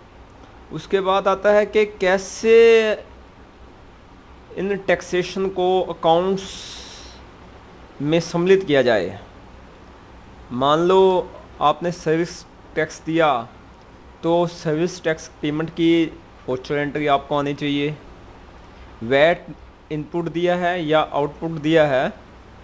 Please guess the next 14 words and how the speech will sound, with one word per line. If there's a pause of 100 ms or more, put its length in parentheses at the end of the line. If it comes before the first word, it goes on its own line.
(400)
purchase
या
sale (540)
के
साथ, (880)
तो (340)
उसकी
entry
आपको
आनी
चाहिए। (1400)
तथा
इसका
जो